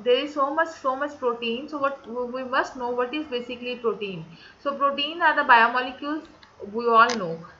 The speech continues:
So they are the, we, uh, proteins are the biomolecules which are composed of amino acids, forming the building block of the system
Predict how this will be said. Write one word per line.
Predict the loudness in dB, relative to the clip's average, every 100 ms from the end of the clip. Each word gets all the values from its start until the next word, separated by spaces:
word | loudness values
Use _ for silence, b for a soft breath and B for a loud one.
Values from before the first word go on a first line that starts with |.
| -8
So | -2
they | 4
are | 4
the, | 4 0 -4 -10
we, | -6 -4
uh, | 0 0
proteins | 0 -2 -4 -6 0 6
are | 6
the | 6
biomolecules | 6 6 6 4 2 0 -4 -4
which | -4 -2
are | -2
composed | -2 -6 -4 0 2 4 4 4 6
of | 8 10 8 4
amino | 2 10 10 10 2 2 4
acids, | 4 2 -4 -2 -2 -6 -20 B B 2
forming | 10 10 10 4 -4
the | 0 0 0
building | -4 -4 -8 -4
block | 6 8 8 4
of | 0
the | 0 -4
system | -8 -4 0 0 -2